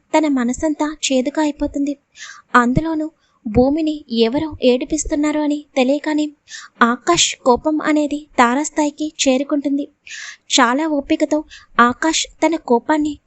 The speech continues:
కంట్రోల్ చేసుకుంటూ భూమి వైపు చూస్తూ ఉంటాడు.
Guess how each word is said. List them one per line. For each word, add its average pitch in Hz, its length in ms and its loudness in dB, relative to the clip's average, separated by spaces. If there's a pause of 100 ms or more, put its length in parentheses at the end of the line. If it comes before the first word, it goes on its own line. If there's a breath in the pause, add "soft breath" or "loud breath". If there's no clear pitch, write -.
కంట్రోల్ 269 520 0
చేసుకుంటూ 302 540 -2 (440 loud breath)
భూమి 254 280 2
వైపు 302 420 -2 (140)
చూస్తూ 269 300 0
ఉంటాడు. 285 380 -2